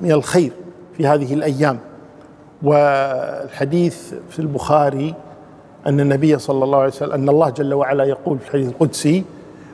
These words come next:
"من عادى لي وليا فقد آذنته بالحرب، وما تقرب إلي عبدي بشيء أحب إلي مما افترضته عليه،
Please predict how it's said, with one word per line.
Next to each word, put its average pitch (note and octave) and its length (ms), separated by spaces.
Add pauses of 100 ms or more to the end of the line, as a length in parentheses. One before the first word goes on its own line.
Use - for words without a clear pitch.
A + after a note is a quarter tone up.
"من C#3 180
عادى D3+ 340
لي D3+ 180
وليا D3+ 440
فقد D3+ 340
آذنته C#3+ 560
بالحرب، - 380 (960)
وما D#3+ 220
تقرب D#3+ 540
إلي D#3 440
عبدي D3 340
بشيء E3+ 460 (160)
أحب E3 360
إلي D#3+ 480
مما D#3+ 300
افترضته E3 840 (600)
عليه، E3+ 340